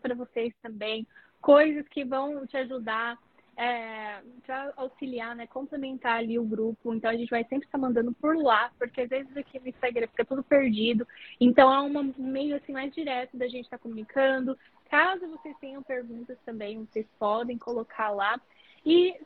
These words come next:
essa, talvez você tá pensando assim, "Ai, vocês vão fazer uma pergunta, tipo, qual que é a sua peça?" Mas essas, essas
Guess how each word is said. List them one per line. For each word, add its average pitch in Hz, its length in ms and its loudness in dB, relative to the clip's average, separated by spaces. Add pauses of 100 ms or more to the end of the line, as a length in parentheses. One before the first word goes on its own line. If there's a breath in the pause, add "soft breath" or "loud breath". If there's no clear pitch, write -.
(100)
essa, 339 380 -8 (220)
talvez 320 260 -8
você 370 80 -6
tá 339 140 -6
pensando 349 320 -8
assim, 311 200 -10
"Ai, 262 480 -8
vocês 262 440 -10
vão 311 100 -6
fazer 311 240 0
uma 339 160 0
pergunta, 320 640 -2
tipo, - 200 -18
qual 269 140 0
que 285 100 -10
é 285 40 -6
a 277 80 -8
sua 240 120 -6
peça?" 240 360 -4 (640 loud breath)
Mas 311 240 2
essas, 311 320 -4 (320)
essas 269 320 -8